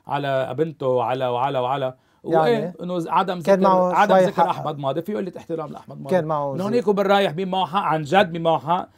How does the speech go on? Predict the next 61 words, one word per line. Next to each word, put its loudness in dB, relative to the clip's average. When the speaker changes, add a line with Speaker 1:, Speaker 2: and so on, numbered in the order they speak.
Speaker 1:
موسيقيًا -2
وساسام -4
وقانونيًا، -6
والله 0
ما -6
بعرف. -6
مين 0
Speaker 2:
طيب. -2
Speaker 1:
صوته 4
أحلى 2
بالغنية؟ -2
زياد. -4
Speaker 2:
إيه، -16
وكان -4
معه -2
حق -8
زياد -6
أكتر -14
من -18
إليسا. -12
Speaker 1:
والله -4
ما -12
بعرف. -14
يعني -10
بال-، 0
Speaker 2:
لا، -2
لا، -2
Speaker 1:
عم 4
Speaker 2:
لا. -4
Speaker 1:
تحكي -4
موسيقيًا 0
وقانونيًا -2
عن -4
جد -4
Speaker 2:
لا، 0
Speaker 1:
ما 2
بعرف. -2
Speaker 2:
أنا -2
عم -6
بحكي -10
من -8
خلال -4
Speaker 1:
من -6
Speaker 2:
أنت، -4
Speaker 1:
خلال 4
Speaker 2:
أنت -6
Speaker 1:
الهجوم، 4
Speaker 2:
سمعت 4
Speaker 1:
بالهجوم، 6
Speaker 2:
وجهات، 4
إيه. 4
Speaker 1:
إيه، -4
طلع، -4
يعني، -12
Speaker 2:
طيب. -4
Speaker 1:
يعني -6
أنا -8
إليسا -8
ما -6
شفتها -10
تهاجمت. -10